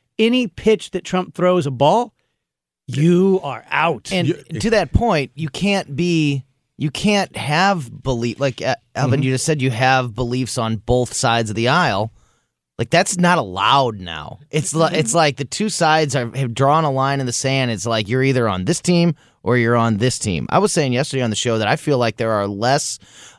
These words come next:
Speaker 2: uh, swing votes or moderate votes n-, nowadays than ever before because everybody has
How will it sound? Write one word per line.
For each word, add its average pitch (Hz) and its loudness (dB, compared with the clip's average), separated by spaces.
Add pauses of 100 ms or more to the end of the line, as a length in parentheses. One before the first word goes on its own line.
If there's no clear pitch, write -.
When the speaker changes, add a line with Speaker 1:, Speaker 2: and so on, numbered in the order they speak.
Speaker 2:
uh, 82 2
swing 139 2
votes 95 -6
or 110 -2
moderate 117 2
votes 104 -6
n-, 107 -4
nowadays 107 0
than 101 -2 (200)
ever 156 2
before 127 -2
because 117 -4
everybody 143 2
has 113 -6